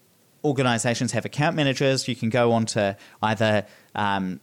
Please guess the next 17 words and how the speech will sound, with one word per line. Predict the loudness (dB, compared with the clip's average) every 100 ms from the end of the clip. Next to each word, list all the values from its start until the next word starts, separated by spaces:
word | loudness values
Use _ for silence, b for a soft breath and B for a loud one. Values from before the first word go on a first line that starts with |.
| -6
LinkedIn | -2 -2 0 2 2 2 2 2
or | 2 0 0
Google | 0 2 2 0
and | 0 -2
find | 0 0 2
out | 2 0 0
what | -2 -2 -8
types | -4 -2 -2 -2
of | -4 -4 B B
agencies | -4 -2 -4 -4 -4
or | -4
businesses | -2 -4 -2 -4 -4
have | -2 -4
account | -2 -2 -2
managers, | -2 -2 -2 -4
because | -6 -6 -2
they'll, | 0 -2